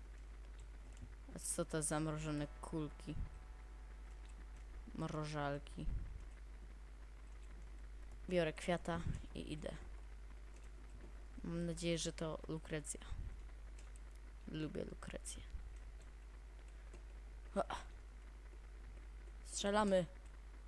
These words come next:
No co za chamstwo. No i znowu nie mam Lukrecji. Teraz muszę ją jakoś zdobyć. Może będzie tu? Zgadza się. Nieomylny jestem.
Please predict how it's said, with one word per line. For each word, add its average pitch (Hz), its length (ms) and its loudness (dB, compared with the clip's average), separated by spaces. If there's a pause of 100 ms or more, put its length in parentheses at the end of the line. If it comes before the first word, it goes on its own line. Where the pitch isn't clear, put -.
(480)
No 170 160 2
co 220 260 8
za 185 120 8
chamstwo. 165 480 0 (3000)
No 196 160 6
i 196 100 8
znowu 180 260 6
nie 170 160 4
mam 160 160 4
Lukrecji. - 520 0 (1120)
Teraz - 280 -6
muszę 165 220 -2
ją 165 60 2
jakoś 156 340 0
zdobyć. 151 440 0 (640)
Może 160 180 -2
będzie 156 260 0
tu? 214 220 4 (760)
Zgadza - 300 0
się. - 160 -6 (800)
Nieomylny 160 520 2
jestem. - 400 -4